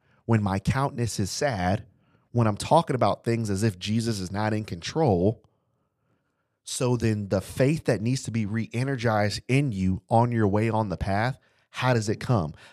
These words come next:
By him revealing a sign to you? By him just giving you stuff? Jesus could have did this here with these disciples in, in Luke chapter twenty-four. But what does Jesus do? So then faith comes by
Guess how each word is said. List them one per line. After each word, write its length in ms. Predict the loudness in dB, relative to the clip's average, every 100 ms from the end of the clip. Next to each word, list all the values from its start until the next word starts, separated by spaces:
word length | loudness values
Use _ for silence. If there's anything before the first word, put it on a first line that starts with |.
| 0
By 100 | 2
him 220 | 4 2
revealing 380 | 0 2 0 -2
a 40 |
sign 380 | -4 -2 -2 -2
to 120 | -4
you? 200 | -4 -6 -10 _ _ _ _ _ _ -20 0
By 140 | 4
him 180 | 6 6
just 180 | 2 -2
giving 320 | 0 0 2
you 120 | 0
stuff? 440 | 2 2 2 0 -10 _ _ _ _ _ _ _ _
Jesus 280 | 0 0 0
could 200 | 2 4
have 120 | 4
did 160 | 4 4
this 160 | 4 2
here 320 | 0 2 4
with 160 | 2
these 200 | 2 -2
disciples 520 | -2 0 0 0 -2 -2
in, 180 | 0
in 260 | 2 2 4
Luke 140 | 2 2
chapter 240 | -2 -4
twenty-four. 600 | -4 -2 -2 -2 -2 -4 -10 -20 -4
But 80 | 2
what 160 | 4 4
does 140 | 2
Jesus 280 | 0 -2 0
do? 280 | 0 0 -4 _ _ _ _
So 380 | -14 -4 0 2
then 220 | 0 -2
faith 520 | -4 -2 -2 -2 -8
comes 380 | -10 -6 -6 -6
by 540 | -6 -4 -4 -6 -8